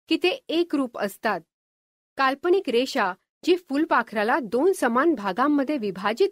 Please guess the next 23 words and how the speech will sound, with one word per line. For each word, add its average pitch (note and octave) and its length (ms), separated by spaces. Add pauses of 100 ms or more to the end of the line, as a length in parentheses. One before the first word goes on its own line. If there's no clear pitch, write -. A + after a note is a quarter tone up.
करते, G3+ 380 (400)
तिला B3+ 280 (200)
एकरूप F4 540
किंवा G#3 360 (500)
सममिती D4+ 800
रेषा G#3 360 (120)
असे B3 280
म्हणतात. G#3 460 (960)
आता D4+ 300
एक E4+ 240
आरसा A3+ 420 (340)
एकरूप B3+ 460
रेषेवर A#3 460
ठेवा. G#3 380 (400)
जर F4 180
आपण B3 380 (460)
आरशाच्या E4 560
मध्यभागी A3+ 680
म्हणजेच A3 500 (540)
सममितीय E4 580
रेषेवर A3+ 600 (300)
ठेवला, C#4+ 380 (140)
तर D#4+ 140